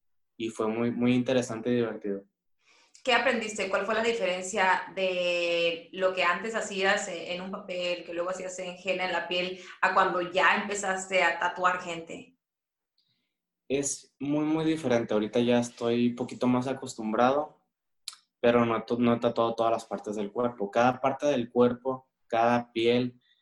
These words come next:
Speaker 1: cada persona, cada espectro de, de dolor, cada idea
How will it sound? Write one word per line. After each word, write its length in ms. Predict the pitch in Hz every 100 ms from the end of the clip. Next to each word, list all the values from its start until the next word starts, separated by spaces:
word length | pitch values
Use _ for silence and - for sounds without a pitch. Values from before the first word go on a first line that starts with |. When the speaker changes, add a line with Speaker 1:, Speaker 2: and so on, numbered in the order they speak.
| _ _ -
Speaker 1:
cada 580 | 120 120 123 131 131 - _ _ _
persona, 720 | 120 107 - 117 123 127 123 -
cada 600 | 117 113 117 123 127 120 110 113
espectro 680 | 117 - 117 113 127 131 127
de, 200 | 123 -
de 380 | - 113 110 107
dolor, 560 | 104 104 110 117 120 - _ _ _
cada 1000 | - 117 117 123 127 127 123 117 107 107 -
idea 680 | 120 113 113 127 160 170